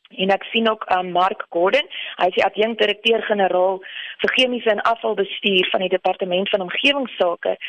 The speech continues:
Hy sê dat hulle is op die oomblik in gesprekke met nywerhede en vervaardigers om plastiekprodukte, dis nou meer so strooitjies en mikroplastiek, uit te skakel of heeltemal te verbied hier in Suid-Afrika. So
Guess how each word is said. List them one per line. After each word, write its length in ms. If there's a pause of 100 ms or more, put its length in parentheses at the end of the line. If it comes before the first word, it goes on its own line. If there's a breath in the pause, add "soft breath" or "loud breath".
(280 loud breath)
Hy 240
sê 160
dat 260
hulle 220
is 140
op 80
die 120
oomblik 320 (140)
in 100
gesprekke 560
met 180
nywerhede 520
en 100
vervaardigers 680 (460 loud breath)
om 340 (100)
plastiekprodukte, 1080 (340 loud breath)
dis 160
nou 320
meer 260
so 100
strooitjies 580
en 120
mikroplastiek, 760 (220)
uit 180
te 80
skakel 440
of 80
heeltemal 360
te 80
verbied 420
hier 180
in 60
Suid-Afrika. 680 (420 loud breath)
So 160